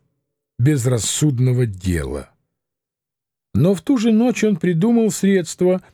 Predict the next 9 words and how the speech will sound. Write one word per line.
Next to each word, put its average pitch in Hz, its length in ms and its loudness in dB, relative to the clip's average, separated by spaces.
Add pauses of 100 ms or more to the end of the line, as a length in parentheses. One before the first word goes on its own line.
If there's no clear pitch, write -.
(120)
как 202 240 0
провести 196 640 -2
Ансельмо, 202 680 0
не 180 140 2
оскорбив 156 580 -2
Камилу. 92 480 -4 (580)
На 151 120 2
другой 214 280 2
день 196 320 0